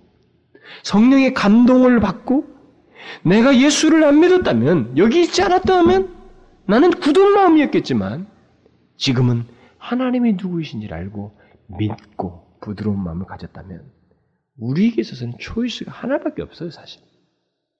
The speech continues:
하나님의 이름과 영광을 위해서 사는 겁니다. 그걸 드러내다 사는 거예요. 그 능력을 따라서 그대로 드러내며 사는 겁니다. 이게 우리예요. 이게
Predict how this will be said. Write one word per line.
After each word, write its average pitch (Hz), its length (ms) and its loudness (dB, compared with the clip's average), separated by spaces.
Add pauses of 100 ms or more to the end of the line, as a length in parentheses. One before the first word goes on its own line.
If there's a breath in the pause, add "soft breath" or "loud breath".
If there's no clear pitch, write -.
(240)
하나님의 180 520 -14
이름과 143 400 -14
영광을 117 420 -10
위해서 110 200 -20 (260)
사는 226 360 -10
겁니다. - 500 -18 (840)
그걸 240 240 -2
드러내다 294 420 0
사는 277 280 -6
거예요. - 340 -14 (520 loud breath)
그 - 100 0
능력을 330 880 6
따라서 330 640 2 (600)
그대로 262 360 -6
드러내며 254 340 -4
사는 254 280 -10
겁니다. - 400 -18 (1300)
이게 160 200 -8
우리예요. 120 560 -12 (600)
이게 151 120 -10